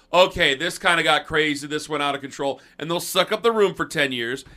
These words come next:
and eventually some people will go, "This is enough of U S C football being a joke," and they're gonna go pay for another guy.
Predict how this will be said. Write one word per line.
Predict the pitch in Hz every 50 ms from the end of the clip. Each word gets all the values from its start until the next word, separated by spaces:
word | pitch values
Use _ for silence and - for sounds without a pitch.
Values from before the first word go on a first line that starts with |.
| - -
and | 151 160
eventually | 160 160 165 165 165 180 180 170
some | 170 - 185 170
people | 170 175 175 170 170 175
will | 175 170
go, | 160 165 160 156 156 147
"This | 151 156 151 -
is | 151 135
enough | 175 170 165 165 156 156 170
of | 160 143
U | 143 151 156 151
S | 151 147 -
C | - 143 139
football | - 147 139 - 139 131 131
being | 117 139 139 139 135
a | 131
joke," | 117 123 135 131 127 123
and | 127 123
they're | 127 123
gonna | 127 123 117
go | 123 120
pay | 117 143 127 117
for | 113 - 117
another | 120 117 117
guy. | 113 120 113 -